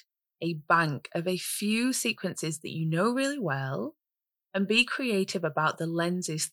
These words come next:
through which you approach this small bank. This helps to reduce your load,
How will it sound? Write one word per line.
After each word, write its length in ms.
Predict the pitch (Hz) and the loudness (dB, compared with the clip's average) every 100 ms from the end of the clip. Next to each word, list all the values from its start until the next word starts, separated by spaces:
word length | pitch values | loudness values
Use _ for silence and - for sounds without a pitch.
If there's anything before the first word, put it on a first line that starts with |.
| - | -8
through 300 | 233 277 311 | -4 -2 0
which 380 | 196 117 - | 0 0 -4
you 100 | 170 | -6
approach 540 | 165 - - 156 - - | -6 -4 0 0 0 -6
this 180 | 143 - | -8 -6
small 300 | 160 151 139 | -4 -2 -2
bank. 320 | 135 123 - _ _ _ _ _ _ _ _ _ _ _ - | -4 -6 -10 _ _ _ _ _ _ _ _ _ _ _ -2
This 160 | 208 | 0
helps 340 | - 165 - - | 2 0 0 -4
to 60 | |
reduce 560 | 175 151 170 196 208 - - | -4 0 2 2 0 -6 -8
your 240 | 165 143 | -6 -4
load, 680 | 143 156 170 135 143 196 226 | -2 -2 -2 -2 -2 -2 -4